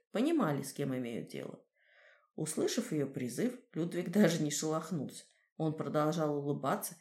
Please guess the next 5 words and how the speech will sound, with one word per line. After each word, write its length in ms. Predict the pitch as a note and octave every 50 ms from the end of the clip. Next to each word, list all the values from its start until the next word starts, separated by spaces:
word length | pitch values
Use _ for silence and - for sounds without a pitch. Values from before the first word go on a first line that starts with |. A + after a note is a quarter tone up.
| _ _ -
и 80 | C#3+
подал 480 | C#3+ - C#3+ C3+ C#3 D3 D#3+ F3 G3+ G#3
Гертруде 540 | F#3+ F3 D#3+ E3 - - D#3 F3 F3+ F#3 D#3+
условный 480 | D3+ F3 - - E3 E3+ E3+ E3+ E3+
знак. 400 | E3+ E3+ C#3+ B2+ G2+ - - -